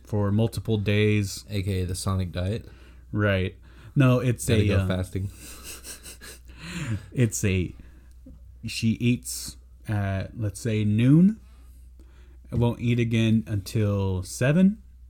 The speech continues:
Speaker 1: and then doesn't eat again until noon the following day.
Speaker 2: I'm not gonna lie, I do that, but I just call it forgetting to eat.
Speaker 1: Yeah. Especially, like, when eating is the least of your priorities.
Speaker 2: Right.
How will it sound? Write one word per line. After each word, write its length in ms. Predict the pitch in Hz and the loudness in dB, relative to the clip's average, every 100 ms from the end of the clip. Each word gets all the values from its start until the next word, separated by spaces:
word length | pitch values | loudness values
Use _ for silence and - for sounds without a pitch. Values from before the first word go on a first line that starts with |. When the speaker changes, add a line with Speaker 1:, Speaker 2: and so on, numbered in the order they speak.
| - - - - - - - | -20 -20 -20 -20 -20 -20 -8
Speaker 1:
and 300 | 110 107 107 | -2 0 2
then 600 | 110 110 107 104 104 107 107 | 2 2 2 2 0 -2 -2
doesn't 300 | 110 110 110 | 0 0 2
eat 160 | 110 | 0
again 240 | 110 104 104 | 0 -2 -2
until 300 | 95 104 98 | -4 -4 -2
noon 320 | 101 104 101 | 0 0 0
the 80 | 95 | -2
following 480 | - 87 90 71 - | -4 -4 -4 -6 -10
day. 240 | - - - - | -12 -14 -18 -4
Speaker 2:
I'm 100 | 113 | 2
not 140 | 120 120 | 2 2
gonna 160 | 113 98 | 2 4
lie, 440 | 92 98 117 131 - - | 4 4 2 0 -6 -2
I 100 | 107 | 2
do 140 | 131 | 2
that, 320 | 123 131 147 - | 2 2 0 0
but 100 | 98 | 0
I 40 | |
just 200 | 123 120 | 0 -2
call 220 | - 101 | 2 2
it 120 | 101 - | 2 0
forgetting 360 | 92 95 92 | 0 2 2
to 60 | 90 | 2
eat. 220 | 98 - - - - - | 0 -2 -12 -16 -12 -2
Speaker 1:
Yeah. 320 | 123 110 107 - - - - - - - | 2 4 4 -2 -12 -20 -20 -20 -12 -6
Especially, 560 | - 143 143 - 139 | 0 4 4 4 4
like, 360 | 123 110 104 - | 4 2 0 -4
when 420 | 139 120 113 104 - - - - - 156 | 0 4 4 2 -2 -16 -20 -20 -8 0
eating 320 | 127 127 123 | 4 6 4
is 180 | 110 - | 2 -2
the 100 | 107 | -4
least 380 | 98 107 - 120 | -2 -2 0 2
of 60 | |
your 140 | 107 107 | 2 2
priorities. 720 | 107 104 107 113 117 120 - | 0 2 4 4 2 -2 -2
Speaker 2:
Right. 280 | 120 95 | 0 0